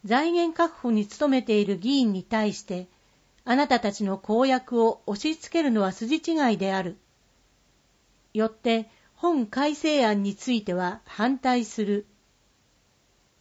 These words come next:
原案に賛成の討論。一。食料品の物価上昇や社会保険料の高騰で、多くの市民が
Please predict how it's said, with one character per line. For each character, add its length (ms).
原 360
案 140
に 140
賛 280
成 220
の 160
討 340
論。 280
一。 500
食 340
料 220
品 280
の 120
物 280
価 160
上 220
昇 260
や 320
社 180
会 300
保 140
険 260
料 200
の 140
高 300
騰 260
で、 320
多 220
く 140
の 160
市 180
民 260
が 240